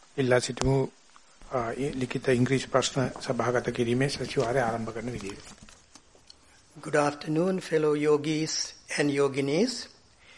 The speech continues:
Speaker 2: Today, I have four questions in the English medium. And the first one is, Venerable Mahatheros, Bhantes, organizers,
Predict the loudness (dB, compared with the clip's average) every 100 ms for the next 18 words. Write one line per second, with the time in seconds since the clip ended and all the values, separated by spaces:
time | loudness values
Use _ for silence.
0 | -20 -20 _ _ -10 -4 0 2 2 0
1 | -6 -20 _ -4 -2 0 -2 -4 -6 2
2 | 4 4 0 -2 2 2 2 0 0 -2
3 | -4 -2 0 0 0 0 0 0 2 2
4 | 2 2 -6 -20 _ _ _ _ -20 -20
5 | -12 -6 -6 -6 0 0 0 0 2 0
6 | -4 -6 -2 -2 -2 -6 -10 -16 -20 _
7 | -20 -20 -20 -20 _ _ _ -16 -2 0
8 | 2 0 0 0 0 0 -2 -2 -2 0
9 | 4 4 2 -2 -8 -10 -18 _ -20 -10
10 | -4 -4 -4 -2 -2 -2 -4 -14 _ _
11 | _ -2 0 2 0 -4 -6 -4 -2 -2
12 | -6